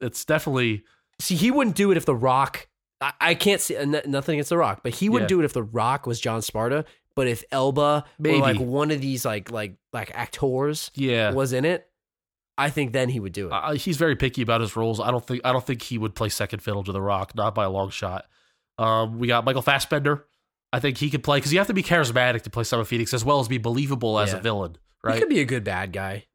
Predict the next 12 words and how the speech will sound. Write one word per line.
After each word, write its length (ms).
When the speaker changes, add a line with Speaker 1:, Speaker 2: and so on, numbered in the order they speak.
Speaker 1:
Um, 420
Jamie 240
Foxx 320
was 100
another 220
one. 220
Speaker 2:
I 60
like 180
Ryan 280
Reynolds. 300
Speaker 1:
Ryan 200
Reynolds? 380